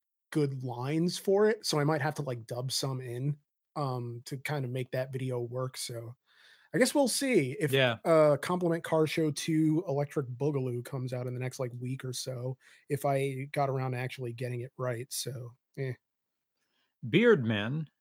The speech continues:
Speaker 2: thank you for your donation, says, "Let me know the next time you're in Florida. I'd love to help film." Yeah, I don't know when I'm gonna be in Florida next.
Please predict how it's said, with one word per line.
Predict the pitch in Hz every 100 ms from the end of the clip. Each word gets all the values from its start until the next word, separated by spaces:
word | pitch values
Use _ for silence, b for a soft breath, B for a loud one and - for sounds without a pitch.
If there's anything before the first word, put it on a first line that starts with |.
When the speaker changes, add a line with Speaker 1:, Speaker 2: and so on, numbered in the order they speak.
| _ -
Speaker 2:
thank | 135 127 120
you | 117
for | - 117
your | 104
donation, | 101 101 101 - 151
says, | 143 120 b b b b
"Let | 190
me | 233
know | 240 226
the | 196
next | 190 -
time | - 170 165
you're | 151
in | 135
Florida. | 117 - 185 196 196 190
I'd | 127 127
love | 147 196 180
to | 143
help | 147 156 -
film." | - 156 127 95 87 - _ _ 151
Yeah, | 120
I | 147
don't | 151 190
know | 156
when | 90 113 165
I'm |
gonna | 98 80
be | 80
in | 78
Florida | - 92 87 85
next. | 85 87 82 -